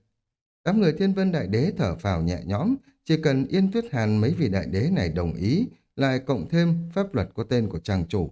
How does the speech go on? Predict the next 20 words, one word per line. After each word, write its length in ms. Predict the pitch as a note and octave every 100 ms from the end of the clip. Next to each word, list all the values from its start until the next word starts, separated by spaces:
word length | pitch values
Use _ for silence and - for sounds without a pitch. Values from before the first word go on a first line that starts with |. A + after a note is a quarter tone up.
| _
thì 120 | F#2+
sẽ 140 | - -
không 220 | A2+ G#2
thành 220 | G2+ D2+
vấn 220 | E2+ G3
đề. 240 | D#3+ G2 - _ _ _ _ _ _ _ _ _ _ _ _ _
Trong 160 | G3 G3
một 180 | D3 -
ngày 180 | A2
này 220 | G#2 G#2+ G#2+
có 80 | D3
vô 200 | E3 E3
số 240 | E3+ E3+
tòa 200 | G#3+ G#2+
nhà 240 | F#2 F2+ D#2+
mọc 280 | F2+ E2+
lên 140 | A2+ A2
ở 100 | E2+
khu 160 | -
vực 180 | A#2+ G#2+